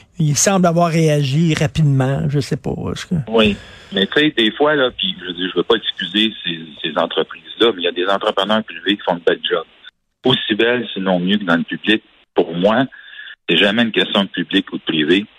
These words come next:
Speaker 2: Dans les deux camps, j'ai vu le pire et le meilleur. Dans certains C H S L D, on est moins exigeant qu'on l'est pour le privé, je le sais. On a, on a fait fermer des, des endroits,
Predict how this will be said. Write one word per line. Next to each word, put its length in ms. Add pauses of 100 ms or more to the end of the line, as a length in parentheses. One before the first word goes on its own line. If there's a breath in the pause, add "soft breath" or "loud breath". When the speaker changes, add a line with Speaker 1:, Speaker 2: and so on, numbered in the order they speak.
Speaker 2:
Dans 140
les 160
deux 240
camps, 340
j'ai 220
vu 180
le 120
pire 280
et 80
le 140
meilleur. 420 (680 loud breath)
Dans 180
certains 400
C 100
H 180
S 120
L 180
D, 140
on 160
est 60
moins 160
exigeant 500
qu'on 180
l'est 260
pour 180
le 100
privé, 480
je 60
le 80 (160)
sais. 140 (580)
On 180
a, 200
on 120
a 140
fait 120 (100)
fermer 440 (480)
des, 280
des 240
endroits, 480